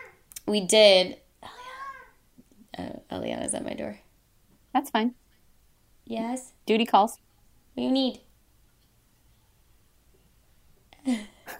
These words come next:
Speaker 2: Okay.
Speaker 1: What? Okay, I gotta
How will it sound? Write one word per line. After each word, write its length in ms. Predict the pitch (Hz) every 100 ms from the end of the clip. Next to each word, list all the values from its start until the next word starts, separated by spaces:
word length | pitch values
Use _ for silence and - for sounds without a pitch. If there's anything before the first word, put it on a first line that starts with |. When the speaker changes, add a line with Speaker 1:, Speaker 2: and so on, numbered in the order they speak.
| - _ _ -
Speaker 2:
Okay. 400 | 403 453 403 - - _ _ _ _ _ _ _ _ _ _ _ _ _ _ _ - _ _ _ _ -
Speaker 1:
What? 220 | 285 - - - _ _ _ _ - - _ _ _ _ _ _ -
Okay, 280 | 175 175 165 - - -
I 40 |
gotta 240 | - -